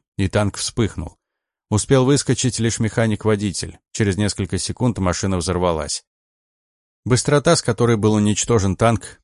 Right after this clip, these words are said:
и погибли три человека из экипажа, произвела тягостное впечатление на остальные экипажи. Гранатометчик исчез, оставив на бруствере дымившуюся трубу.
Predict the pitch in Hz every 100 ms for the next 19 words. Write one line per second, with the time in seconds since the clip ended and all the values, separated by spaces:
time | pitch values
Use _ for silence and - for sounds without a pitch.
0 | _ 110 - 98 107 95 92 104 98 101
1 | 92 98 92 98 82 87 95 110 110 90
2 | 80 95 80 92 101 98 - 104 87 -
3 | 92 85 - 98 101 101 107 98 92 95
4 | 95 - 104 127 101 - 92 80 76 78
5 | - _ _ _ _ _ - 104 131 131
6 | 135 147 156 - - 123 - 151 - -
7 | _ 101 - 113 101 - 101 85 127 -
8 | 104 98 87 90 98 107 - 95 - 98
9 | 95 90 78 -